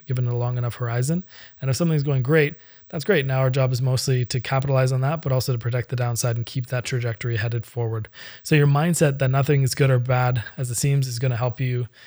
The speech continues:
uh, quite a bit. Now, the other nuance to this is that th-, you probably have no more critical, uh, critics, uh, of yourself than yourself, meaning you're gonna be your, the most critical. You're gonna see all of your own faults. You're gonna see all of your own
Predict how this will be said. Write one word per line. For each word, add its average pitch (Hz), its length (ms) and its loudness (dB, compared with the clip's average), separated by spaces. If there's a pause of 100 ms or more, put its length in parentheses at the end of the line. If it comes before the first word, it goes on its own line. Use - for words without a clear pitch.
(280)
uh, 123 200 -2
quite 135 240 2
a 131 40 2
bit. 127 320 0 (320)
Now, 135 160 4
the 139 120 4
other 156 160 6
nuance 147 380 2
to 131 100 0
this 123 180 0
is 127 120 -2
that 123 180 -2 (180)
th-, 156 160 -2
you 135 140 4
probably 143 260 4
have 135 100 4
no 127 360 2 (480)
more 131 240 0
critical, 127 500 2 (640)
uh, 123 180 -2
critics, 139 460 0 (140)
uh, 131 280 -2
of 143 160 2
yourself 123 420 2
than 143 200 2
yourself, 117 420 -2 (320)
meaning 131 400 4
you're 147 140 6
gonna 147 160 4
be 131 140 4
your, 131 140 0 (100)
the 143 80 -2
most 135 240 4
critical. 127 340 2
You're 135 160 2
gonna 143 180 4
see 131 400 0 (400)
all 143 200 6
of 139 80 2
your 143 120 4
own 131 120 2
faults. 127 340 2
You're 135 60 2
gonna 135 140 4
see 127 360 0
all 139 240 2
of 135 80 2
your 131 120 4
own 127 200 2